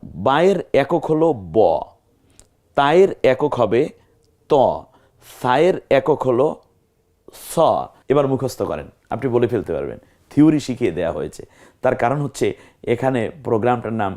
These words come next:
কোরআন শেখার সহজ উপায়। আমি উপায়টা বলে দিচ্ছি,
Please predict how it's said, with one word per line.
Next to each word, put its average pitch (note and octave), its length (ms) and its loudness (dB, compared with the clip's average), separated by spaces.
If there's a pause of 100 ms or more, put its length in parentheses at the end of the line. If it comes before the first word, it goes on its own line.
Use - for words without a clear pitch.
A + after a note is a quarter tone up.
(340)
কোরআন C3 300 0
শেখার A#2 380 -6 (120)
সহজ G#2 320 -4
উপায়। E2+ 320 -8 (140)
আমি C3 180 -4
উপায়টা C#3+ 400 0 (120)
বলে F2+ 140 -2
দিচ্ছি, - 320 -14